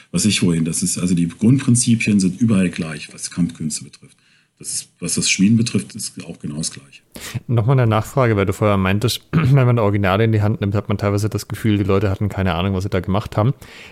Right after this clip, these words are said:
Speaker 2: Das, ähm, also die meisten werden jetzt nicht wahnsinnig viele Originale in der Hand gehabt haben und man hat ja eher den Eindruck,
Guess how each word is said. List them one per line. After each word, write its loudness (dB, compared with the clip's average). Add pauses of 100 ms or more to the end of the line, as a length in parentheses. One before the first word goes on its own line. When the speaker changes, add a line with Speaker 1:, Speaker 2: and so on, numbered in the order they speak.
(220)
Speaker 2:
Das, 0
ähm, -2
also 0
die 2
meisten 0
werden 2
jetzt -2
nicht -2
wahnsinnig 0
viele -2
Originale 0
in 0
der 0
Hand 0
gehabt -2
haben 2
und -4
man -4
hat -4
ja 2
eher 2
den 2
Eindruck, 0